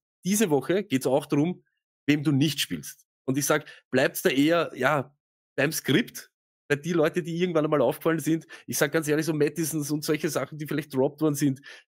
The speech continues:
why not? Aber nicht halt Bubu Gaga gehen und dann eben hinter Guerrero, den Walmart-Verkäufer, den die forty-niners jetzt auf der, auf der, äh, Seite stehen haben, dann irgendwie, ja, sich da einreden, der sieht dann auch was. Das ist, glaub ich, das ist der große Fehler.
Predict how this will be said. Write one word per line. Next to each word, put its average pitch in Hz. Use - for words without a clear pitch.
why 135
not? 143
Aber 120
nicht 147
halt 143
Bubu 147
Gaga 139
gehen 131
und 123
dann 123
eben 127
hinter 147
Guerrero, 143
den 139
Walmart-Verkäufer, 139
den 139
die 135
forty-niners 131
jetzt 131
auf 135
der, 127
auf 127
der, 127
äh, 123
Seite 135
stehen 131
haben, 127
dann 127
irgendwie, 120
ja, 123
sich -
da 113
einreden, 117
der 120
sieht 135
dann 110
auch 87
was. -
Das 98
ist, 107
glaub 117
ich, 120
das 123
ist 143
der 127
große 113
Fehler. 92